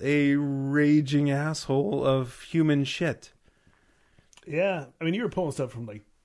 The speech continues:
Speaker 2: twenty oh three and stuff like that. He's been, been around for a while. This
Speaker 1: He's
Speaker 2: guy
Speaker 1: been
Speaker 2: is
Speaker 1: around since nineteen ninety-nine, and he's been a pile of human shit since about two thousand three. He, um, is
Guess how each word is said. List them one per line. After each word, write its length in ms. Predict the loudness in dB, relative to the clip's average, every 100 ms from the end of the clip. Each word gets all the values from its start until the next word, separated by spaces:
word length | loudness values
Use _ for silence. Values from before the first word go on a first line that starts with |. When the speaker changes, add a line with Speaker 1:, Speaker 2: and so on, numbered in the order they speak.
| -20
Speaker 2:
twenty 460 | -16 -14 -12 -12
oh 100 | -14
three 460 | -16 -14 -10 -8 -8
and 100 | -8
stuff 200 | -10 -12
like 80 | -12
that. 120 | -10
He's 200 | -10 -10
been, 280 | -12 -12 -14 _ _ _ _
been 100 | -12
around 260 | -10 -10 -8
for 120 | -8
a 80 | -8
while. 300 | -12 -16 -14
This 100 | -8
Speaker 1:
He's 160 | -6 -2
Speaker 2:
guy 40 |
Speaker 1:
been 60 | 0
Speaker 2:
is 40 |
Speaker 1:
around 260 | 2 2 0
since 180 | -2 -2
nineteen 320 | -2 -2 -4
ninety-nine, 720 | -4 -4 -4 -4 -4 -6 -10 -18 _ _ _ _ _ _ _ _ _ -14 -2
and 240 | 0 0
he's 240 | 0 -2 0
been 300 | 2 2 2
a 180 | 0 -2
pile 380 | -2 0 2 2
of 140 | -2
human 260 | -4 -4 -4
shit 280 | -4 -6 -6
since 200 | -10 -6
about 220 | -6 -6
two 100 | -4
thousand 320 | -2 -2 -4
three. 320 | -6 -8 -8 -12 _ _ _ _ _ _ _ _ _ _ _ _
He, 680 | _ -8 -4 -2 -2 -2 -4
um, 580 | -4 -4 -4 -6 -10 -16 _ _ _ _ -8
is 720 | -4 -4 -6 -10 -12 -16 -20